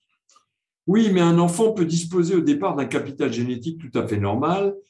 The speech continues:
et pâtir d'une exposition in utero à des toxiques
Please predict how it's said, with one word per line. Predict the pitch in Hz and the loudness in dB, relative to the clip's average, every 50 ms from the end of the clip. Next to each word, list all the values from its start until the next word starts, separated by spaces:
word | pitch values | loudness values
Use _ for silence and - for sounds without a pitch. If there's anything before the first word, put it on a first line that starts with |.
| _ _ | _ _
et | - 110 107 110 | 0 0 0 0
pâtir | 127 - - - - 185 160 | 0 -4 -4 -2 -2 -2 -2
d'une | 123 117 110 113 | 0 0 0 0
exposition | 117 117 - - - 120 107 107 107 107 - 131 | -2 -2 -6 -8 -6 -6 -6 -6 -8 -8 -6 -4
in | 123 113 107 | -2 0 0
utero | 104 98 - 135 143 147 175 | 0 -2 -2 -4 -4 -4 -4
à | 151 | -2
des | 110 104 101 104 | -2 -2 -4 -2
toxiques | - 107 107 - - - 160 175 - - - _ | -4 -6 -6 -6 -10 -10 -10 -10 -10 -14 -20 _